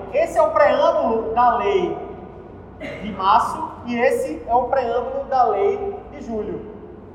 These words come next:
O preâmbulo da lei de, da lei de março, da lei de março de dezessete, que foi a primeira que alterou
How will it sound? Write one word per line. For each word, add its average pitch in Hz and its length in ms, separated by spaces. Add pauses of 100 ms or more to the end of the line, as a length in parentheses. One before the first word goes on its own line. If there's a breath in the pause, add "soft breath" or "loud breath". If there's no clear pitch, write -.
(120)
O 339 100
preâmbulo 330 420
da 294 80
lei 262 200
de, 262 120
da 233 220
lei 233 100
de 202 80
março, - 600
da 220 160
lei 202 220
de 214 80
março 202 480 (280)
de - 80
dezessete, 190 600 (380)
que - 100
foi 226 120
a - 20
primeira 208 340
que 202 80
alterou 190 680